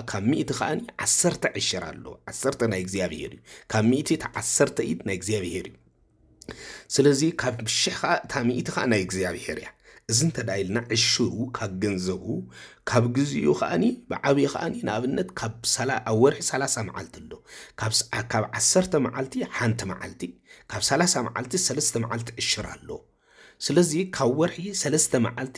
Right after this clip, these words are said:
ንእግዚኣብሔር ዕሽር እንተ ደኣ ሃልይዎ፣ እተን ሰለስተ መዓልቲ ናይ እግዚኣብሔር ዕሽር እንተ ደኣ ኮይነን፣ ኣብ ዓመት፣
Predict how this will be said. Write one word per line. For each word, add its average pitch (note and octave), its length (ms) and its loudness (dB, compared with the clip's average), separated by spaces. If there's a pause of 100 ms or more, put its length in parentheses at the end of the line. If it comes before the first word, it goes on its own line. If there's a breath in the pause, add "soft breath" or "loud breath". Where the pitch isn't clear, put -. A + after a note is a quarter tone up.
ንእግዚኣብሔር A#2 640 2
ዕሽር B2+ 360 4
እንተ F#2 200 -6
ደኣ D#2+ 180 -8
ሃልይዎ፣ - 400 -16 (400 loud breath)
እተን - 220 -6
ሰለስተ F3+ 380 4
መዓልቲ A2 320 0
ናይ A2 140 4
እግዚኣብሔር G#2 340 -2
ዕሽር A#2 340 4
እንተ F#2+ 200 -2
ደኣ F2+ 200 -6
ኮይነን፣ F2 360 -6 (400 loud breath)
ኣብ A2 180 0 (120)
ዓመት፣ D3+ 340 6